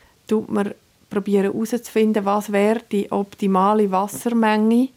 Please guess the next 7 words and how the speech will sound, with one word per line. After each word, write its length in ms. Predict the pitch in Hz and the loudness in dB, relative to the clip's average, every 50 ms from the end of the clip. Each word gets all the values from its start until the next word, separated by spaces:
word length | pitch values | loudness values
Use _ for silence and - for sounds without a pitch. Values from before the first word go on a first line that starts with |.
| _ _ _ _ _ _ _ _ | _ _ _ _ _ _ _ _
damit 300 | 208 202 208 202 202 - | 0 2 2 0 0 0
man 120 | 208 196 | -2 -2
ein 80 | 196 185 - | -2 -4 -4
gutes 260 | - 208 220 220 214 - | -2 0 0 0 0 -4
Verhältnis 800 | - 202 196 190 185 185 190 208 - - 233 233 220 - - 220 | -6 -4 -2 0 0 0 0 -2 -2 -4 -4 -4 -4 -4 -4 -2
hat 200 | 220 214 220 214 - - _ | -2 -2 -2 -6 -12 -20 _
zwischen, 800 | - - 196 196 190 185 - - - 180 175 175 170 170 180 | -16 -6 -2 -2 -2 -2 -4 -6 -4 -2 -2 -2 -2 -4 -6